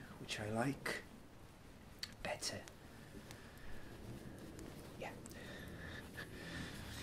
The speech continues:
Lots of readings.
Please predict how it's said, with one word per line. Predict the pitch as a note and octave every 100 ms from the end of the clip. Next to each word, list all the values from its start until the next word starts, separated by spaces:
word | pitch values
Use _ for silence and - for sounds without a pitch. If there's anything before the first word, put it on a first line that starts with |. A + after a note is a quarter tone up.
| - - - - - - - - - - - - - - - - - - - - - - - - - - - - -
Lots | - B2 -
of | G#2 B2
readings. | C3+ F#3+ G#3+ - -